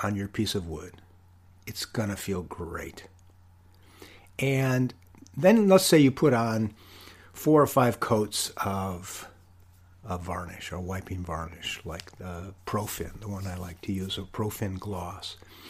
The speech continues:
And it builds up coat after coat. After that first coat, you can see it build up and starts to get nice and shiny.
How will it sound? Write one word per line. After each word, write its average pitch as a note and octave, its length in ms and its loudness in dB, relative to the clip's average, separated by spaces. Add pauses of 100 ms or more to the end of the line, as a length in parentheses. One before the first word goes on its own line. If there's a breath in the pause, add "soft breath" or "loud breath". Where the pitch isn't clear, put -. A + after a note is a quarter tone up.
(260 loud breath)
And A#2 100 0
it A2 120 -2
builds C3 320 8
up C3 280 -2 (260)
coat B2+ 240 2
after A#2 260 -4
coat. A#2+ 340 -4 (120)
After A2 200 -4
that G#2+ 120 -4
first - 260 -4
coat, A2+ 220 -4
you F#2+ 100 -12
can G2+ 100 -8
see G2+ 200 -2
it G#2+ 100 -8
build G#2 220 -6
up G#2 140 -8
and A2 100 -6
starts G2 240 -6
to - 60 -10
get - 180 -8
nice G2 200 -6
and G2 80 -6
shiny. G2 400 -4